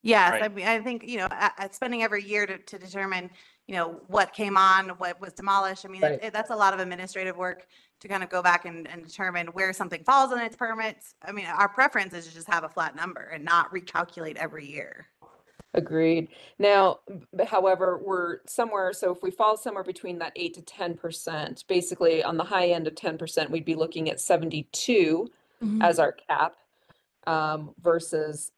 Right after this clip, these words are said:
Speaker 3: potentially a sixty, which is, gives us six openings as of right now. Okay.
Speaker 1: Correct. And the planning commission actually liked that, that, you know, you have all of your current license holders going forward,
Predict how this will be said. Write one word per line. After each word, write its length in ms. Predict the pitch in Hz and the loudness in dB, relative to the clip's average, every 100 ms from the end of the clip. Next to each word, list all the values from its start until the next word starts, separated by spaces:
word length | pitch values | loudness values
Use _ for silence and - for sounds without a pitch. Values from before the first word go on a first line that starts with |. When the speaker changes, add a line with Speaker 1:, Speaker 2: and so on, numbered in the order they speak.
| _ | _
Speaker 3:
potentially 460 | - 196 160 - 147 | -10 -6 -6 -4 -4
a 40 | |
sixty, 680 | 160 - 170 - 156 151 151 | -4 -8 -8 -10 -10 -10 -10
which 300 | - 160 - | -8 -8 0
is, 520 | 151 151 147 139 - - - | 2 2 2 -4 -8 -8 0
gives 200 | 170 151 | 0 2
us 200 | 147 - | 0 -2
six 480 | - - - 160 - | -8 -6 0 0 0
openings 640 | - 147 147 143 143 143 - - | -2 -2 -2 -4 -6 -10 -8 0
as 220 | 143 135 | 0 0
of 120 | 131 | -4
right 220 | 127 - | -4 -4
now. 280 | - - - - _ _ _ _ _ _ _ _ _ _ _ _ _ 180 | -8 -8 -12 -18 _ _ _ _ _ _ _ _ _ _ _ _ _ 0
Okay. 160 | 156 - _ _ - | 2 0 _ _ 0
Speaker 1:
Correct. 160 | 226 247 | 2 6
And 100 | 240 | 4
the 60 | |
planning 320 | 233 285 311 311 | 6 6 6 6
commission 480 | 254 226 240 208 | 2 2 2 0
actually 300 | 180 185 190 | 2 0 -2
liked 360 | 175 196 208 180 | 0 2 0 -4
that, 260 | 170 160 170 | -4 -4 -4
that, 200 | 151 175 | -12 -14
you 80 | 170 | -20
know, 80 | |
you 140 | 160 165 | -18 -8
have 240 | 185 185 | -6 -4
all 180 | 170 170 | -4 -6
of 80 | 170 | -8
your 80 | 160 | -14
current 280 | - 269 190 | -10 -8 -8
license 300 | 185 185 170 | -10 -14 -14
holders 200 | 160 160 | -14 -12
going 180 | 156 175 | -14 -10
forward, 420 | 240 220 165 | -6 -4 -4